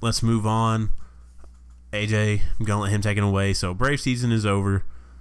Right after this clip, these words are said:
Um, they went through the playoffs. So, we're on to the M L S playoffs. So, instead of letting A J take it away about the Braves, I'm gonna let him take it away about Atlanta United.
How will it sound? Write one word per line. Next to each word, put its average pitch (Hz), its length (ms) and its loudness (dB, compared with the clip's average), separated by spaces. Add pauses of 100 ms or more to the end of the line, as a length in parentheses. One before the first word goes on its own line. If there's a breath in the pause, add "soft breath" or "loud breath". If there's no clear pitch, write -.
(140)
Um, 90 280 -2
they 101 100 0
went 98 120 -4
through 104 100 -8
the 95 80 -14
playoffs. 95 640 0 (140)
So, 95 200 -4
we're 90 140 -4
on 110 360 -2
to 98 400 0 (460 loud breath)
the 104 240 -2
M 110 120 0
L 101 180 0
S 120 180 2
playoffs. 95 720 2 (560)
So, 101 140 0
instead 110 320 0
of 95 140 -6 (260)
letting 104 240 -2
A 104 60 0
J 101 120 0
take 101 180 4
it 95 60 -2
away 98 200 0
about 90 180 -2
the 90 80 -10
Braves, 113 640 0
I'm 98 60 -6
gonna 90 120 -2
let 87 100 -2
him 92 120 -4
take 95 180 -2
it 92 60 -2
away 90 240 0
about 87 320 -4
Atlanta 95 380 0
United. 85 640 -2